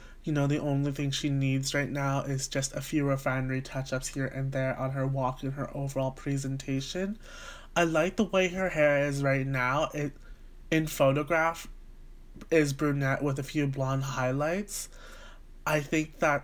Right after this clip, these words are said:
her onstage hair was just a little too blonde for my liking, and I like where it is now, more of a sandy beach blonde than, um, a more golden highlighted blonde. So I hope they keep her there because she looks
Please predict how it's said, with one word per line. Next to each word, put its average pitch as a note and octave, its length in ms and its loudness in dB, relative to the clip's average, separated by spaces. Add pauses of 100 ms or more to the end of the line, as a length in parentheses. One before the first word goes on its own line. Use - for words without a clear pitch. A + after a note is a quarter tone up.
her C#3 420 2
onstage D3 680 0
hair D3 260 2
was C#3 200 -2
just C#3+ 240 -4
a D#3 80 0
little C#3 420 2
too D3+ 340 0
blonde C#3 340 -2
for D#3 100 -6
my C3+ 180 0
liking, D3+ 480 -2
and C#3+ 80 -2
I C3+ 80 0
like C#3 400 0
where C#3 200 2
it C#3 80 0
is C3+ 280 -4
now, C3 200 -2
more C3+ 260 0
of C3+ 80 -4
a C3 80 -4
sandy C3+ 500 0
beach C#3 480 -2
blonde D#3 480 -2
than, C3+ 400 -2 (760)
um, C#3 440 6 (640)
a E3 100 4
more D3 240 2
golden D3 380 4
highlighted D3 600 0
blonde. F#3+ 340 -2
So C#3+ 140 2
I C#3 100 4
hope C#3 420 0
they D3 140 2
keep C#3 280 -6
her E3 160 -2
there F#3 240 -4
because D3 340 -8
she D3 180 -2
looks C#3 260 -4